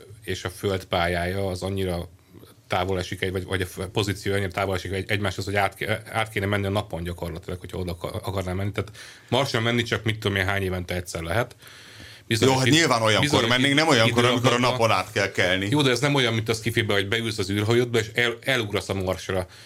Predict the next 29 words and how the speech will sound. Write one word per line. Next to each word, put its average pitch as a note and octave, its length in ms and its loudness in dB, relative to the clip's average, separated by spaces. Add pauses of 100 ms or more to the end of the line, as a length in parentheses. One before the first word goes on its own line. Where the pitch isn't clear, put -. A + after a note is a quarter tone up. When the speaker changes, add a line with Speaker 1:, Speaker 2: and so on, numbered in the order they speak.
(100)
Speaker 1:
Mert G#2+ 140 -4
közben A#2+ 260 2
van C#3 160 4
me-, A2+ 140 2
van C3 200 2
még A2 160 0
néhány G#2+ 280 2
olyan G2 160 0
probléma, G#2 480 0
például G2+ 260 0
kikerülünk G2 560 -2
a, G2 200 0 (360)
a F#2+ 60 -10
Föld G#2 260 0
mágneses G2+ 420 -2
teréből, G2 380 -2
ami F#2+ 140 -2
valamelyest G2+ 480 -2
eltéríti F#2+ 460 -2
a F2+ 40 -4
kozmikus F2+ 420 -6
sugárzást F2 560 -6
tőlünk, E2+ 320 -8
és F2+ 140 -10
ett-, F#2+ 140 -10
ettől G#2 200 -6
nem G#2+ 160 0
halunk F2+ 280 -2
bele. F#2 320 -2